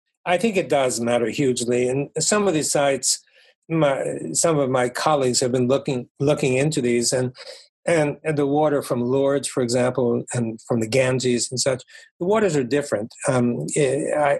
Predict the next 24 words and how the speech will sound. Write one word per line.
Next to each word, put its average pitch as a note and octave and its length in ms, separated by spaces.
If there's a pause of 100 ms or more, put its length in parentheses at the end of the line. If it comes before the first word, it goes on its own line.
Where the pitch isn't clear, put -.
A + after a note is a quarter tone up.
(100)
I've D#3 160
seen D3 280
physical D#3+ 480
chemical D#3 440
studies B2 540 (460)
on C3 180
these, B2+ 300
and, B2+ 280 (140)
uh, C3 260 (120)
and C#3 260 (100)
they C#3+ 200
show, D3 460 (100)
one D#3 180
of F3+ 80
the C3+ 60
things C3 220
they C3 140
show B2+ 220
is C3 80
actually C3 280
the A#2+ 100
characteristic C3+ 720
absorption C3+ 580
of A2+ 160